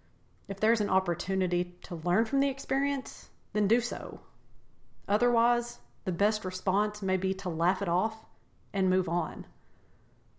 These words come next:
The little things deserve no more than that. And if you're interested for more ways to make health and fitness the empowering lifestyle it is supposed to be, you may want to check out the book, The One Hundred Day Reclaim.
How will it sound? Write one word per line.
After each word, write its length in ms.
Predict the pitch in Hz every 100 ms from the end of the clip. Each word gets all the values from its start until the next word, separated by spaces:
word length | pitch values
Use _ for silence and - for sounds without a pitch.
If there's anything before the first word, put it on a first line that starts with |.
| - -
The 100 | 196
little 240 | 190 220 233
things 320 | 226 220 208
deserve 640 | 185 175 185 185 185 180
no 300 | 175 175 190
more 240 | 185 175 160
than 160 | 160
that. 360 | 156 - - - - - - - - - - - - - - - - - -
And 200 | 214 214
if 100 | 214
you're 140 | 233 226
interested 640 | 208 220 202 202 214 208
for 160 | 180 175
more 260 | 175 180
ways 320 | 175 170 190
to 120 | - 185
make 220 | 165 165
health 280 | 185 196 180
and 120 | 165
fitness 380 | 175 185 190 -
the 160 | 196
empowering 540 | 175 175 175 175 170 160
lifestyle 480 | 170 175 190 202
it 160 | - 175
is 80 | 170
supposed 440 | - - - -
to 60 | 196
be, 320 | 233 269 - - - - - -
you 180 | 220 240
may 160 | 214 202
want 160 | 208
to 60 | 202
check 280 | 202 185 190
out 280 | 190 196 175
the 60 |
book, 420 | 160 220 - - - -
The 140 | 170 196
One 200 | 240 208
Hundred 380 | 214 196 196
Day 320 | 185 185 185 170
Reclaim. 640 | 170 180 - - -